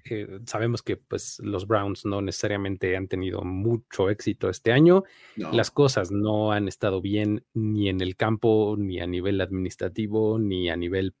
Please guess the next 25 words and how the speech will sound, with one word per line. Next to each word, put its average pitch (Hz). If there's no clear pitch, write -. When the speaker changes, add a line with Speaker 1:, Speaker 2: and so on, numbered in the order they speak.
Speaker 1:
este, 101
relaciones 90
públicas. 123
O 123
sea, 147
vamos, 160
el, 123
el 135
dos 127
mil 135
veintidós 104
de 101
los 87
Browns 104
no 92
ha -
sido 95
exitoso 98
en 92
muchos, 127
eh, 85
en 98
muchos 123
sentidos, 110
pero, 143